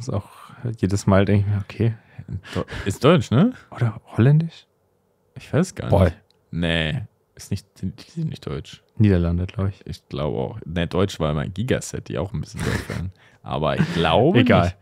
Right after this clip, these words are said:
Speaker 2: Ja, auf jeden Fall. Okay, könnte man auch rausfinden. Vielleicht können Sie das mal eben googeln. Vielleicht ist das eine Info, die man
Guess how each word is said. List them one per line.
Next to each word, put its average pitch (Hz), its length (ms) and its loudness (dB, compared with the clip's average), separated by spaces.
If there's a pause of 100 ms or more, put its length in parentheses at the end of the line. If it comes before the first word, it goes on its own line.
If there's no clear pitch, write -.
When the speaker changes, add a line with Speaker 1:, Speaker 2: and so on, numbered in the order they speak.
(540)
Speaker 2:
Ja, 107 360 2
auf 117 120 8
jeden 160 160 8
Fall. 127 260 6
Okay, 135 220 4
könnte 180 160 4
man 170 160 6
auch 101 140 4
rausfinden. 101 520 2
Vielleicht 104 220 4
können 110 120 2
Sie 107 40 0
das 101 100 0
mal 101 80 4
eben 92 160 2
googeln. 98 320 2
Vielleicht 90 200 0
ist 92 60 -4
das 92 120 -2
eine 85 80 0
Info, 85 220 -4
die 90 100 -2
man 87 240 0